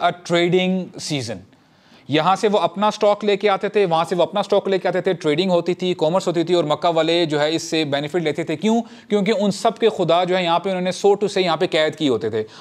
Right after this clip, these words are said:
"अच्छा, तुमने कुछ ऐसा किया ना, तो हम इसको जो है, तुम्हारे बुत को जो है, उसको हम, अ, जो है कैद कर देंगे, इसको हम ये कर देंगे, वो कर देंगे।" ठीक है, तो पिक्चर करें, इमेजिन करें, अ, लोग आ रहे हैं और वो तवाफ़ कर रहे हैं,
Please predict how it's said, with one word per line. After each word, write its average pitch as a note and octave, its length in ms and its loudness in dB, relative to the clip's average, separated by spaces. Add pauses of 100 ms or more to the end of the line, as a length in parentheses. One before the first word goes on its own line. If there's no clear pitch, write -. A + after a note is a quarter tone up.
"अच्छा, D3+ 140 2
तुमने F3+ 240 0
कुछ F3 140 0
ऐसा E3 180 0
किया F#3 180 -2
ना, F#3 60 2
तो E3+ 80 0
हम D#3 220 -2
इसको D#3 280 -2
जो C#3+ 100 0
है, C#3+ 100 2
तुम्हारे C3+ 240 -2
बुत B2 180 -4
को C#3 200 -2
जो B2 120 0
है, B2+ 100 2
उसको B2+ 360 -2 (260)
हम, C#3 320 -2
अ, B2 300 0
जो A#2+ 140 -2
है B2 260 -2 (340)
कैद D#3 220 2
कर D#3 160 -2
देंगे, D3 340 0
इसको C#3+ 180 -2
हम C3+ 140 -4
ये E3+ 100 2
कर D3+ 120 -2
देंगे, C#3 220 -4
वो B2 160 0
कर A2 140 -4
देंगे।" F#2+ 300 -10 (400)
ठीक F3+ 180 0
है, G#3 120 -2 (840)
तो G#3 420 2 (1040)
पिक्चर G#3+ 260 2
करें, E3+ 380 0 (200)
इमेजिन D#3+ 360 2
करें, D3+ 300 -2 (920)
अ, C3+ 380 2
लोग D#3 400 2
आ D3 220 4
रहे E3+ 140 0
हैं E3+ 60 2
और D#3+ 140 2
वो D#3+ 120 2
तवाफ़ C#3 500 2
कर D3 160 0
रहे D#3 160 0
हैं, D#3+ 320 -4